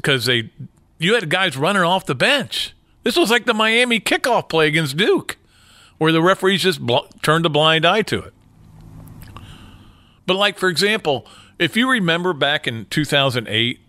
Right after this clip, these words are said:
actually it would have been two thousand nine, but two thousand eight season, early in the, in the national championship game, Lewis Murphy caught a nice pass for, uh, first down, got up and signaled first down. Fifteen-yard penalty went against him. Now,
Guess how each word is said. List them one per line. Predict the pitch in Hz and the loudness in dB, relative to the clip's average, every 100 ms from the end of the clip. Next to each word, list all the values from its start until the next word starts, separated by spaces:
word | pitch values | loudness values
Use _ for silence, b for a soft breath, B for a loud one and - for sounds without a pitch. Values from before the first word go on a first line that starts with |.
| _ _ - | _ _ -4
actually | 117 - 117 | -4 0 -2
it | |
would | 107 | 0
have | |
been | 107 | -4
two | 110 127 | -4 -4
thousand | 123 120 113 110 | 0 0 -2 -2
nine, | 113 104 104 113 - | -2 -2 -4 -8 -10
but | 101 | -10
two | - 127 | -6 -2
thousand | 127 123 | 0 0
eight | 120 123 | -4 -4
season, | - 110 107 104 107 B B B B B B | -2 -2 -2 -6 -10 B B B B B B
early | 156 196 233 220 | 0 2 4 2
in | 185 | 2
the, | 151 - | 0 -4
in | 165 143 | -4 0
the | |
national | 135 135 139 131 117 | 2 2 2 -2 0
championship | 120 113 - 110 | 0 0 -2 -2
game, | 104 98 98 | -2 -2 0
Lewis | 120 147 | 0 0
Murphy | 131 127 135 | 0 0 0
caught | 113 127 117 | -2 0 0
a | 101 _ _ _ _ _ - | -2 _ _ _ _ _ -6
nice | 113 131 - | -2 -2 -2
pass | 127 120 - | -2 -2 -4
for, | 110 98 - B B B B B | -6 -6 -8 B B B B B
uh, | 107 | -4
first | 104 139 147 - | 0 0 0 2
down, | 135 131 120 | 2 2 0
got | 117 123 | 0 0
up | 127 131 | 0 -2
and | 120 | -4
signaled | - 127 135 123 | -2 -2 -2 -2
first | 139 127 | -2 0
down. | 156 156 90 _ - - | 0 0 -4 _ -20 -4
Fifteen-yard | 175 - 175 170 151 147 | -4 -2 -2 0 0 0
penalty | 190 202 110 | -4 -4 -6
went | 98 92 | -6 -6
against | 87 87 - | -6 -6 -8
him. | - - B B B B B B | -12 -16 B B B B B B
Now, | 160 254 247 - | -2 0 0 -4